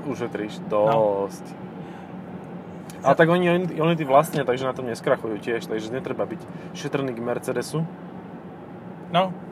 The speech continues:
Speaker 2: áno, oni ho vlastnia vlastne spolu s B M W, nie? A
Speaker 1: Hej, hej,
Speaker 2: ešte s
Speaker 1: ešte s
Speaker 2: Volkswagen.
Speaker 1: niekým, no.
Speaker 2: S Vag-, s Vagom.
Speaker 1: S Wagenom.
Speaker 2: No, ehm,
Speaker 1: A tu je Kojonen.
Speaker 2: re-, no však
Speaker 1: Ale nepíše to Mercedes.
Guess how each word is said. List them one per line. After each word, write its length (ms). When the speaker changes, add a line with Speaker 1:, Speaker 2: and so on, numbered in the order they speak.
Speaker 2:
áno, 200
oni 160
ho 220
vlastnia 360
vlastne 280
spolu 240
s 20
B 140
M 80
W, 100
nie? 220
A 80
Speaker 1:
Hej, 240
hej, 80
Speaker 2:
ešte 80
s 80
Speaker 1:
ešte 0
s 80
Speaker 2:
Volkswagen. 180
Speaker 1:
niekým, 220
no. 140
Speaker 2:
S 100
Vag-, 280
s 80
Vagom. 240
Speaker 1:
S 80
Wagenom. 280
Speaker 2:
No, 120
ehm, 480
Speaker 1:
A 100
tu 100
je 80
Kojonen. 640
Speaker 2:
re-, 360
no 140
však 220
Speaker 1:
Ale 200
nepíše 380
to 260
Mercedes. 640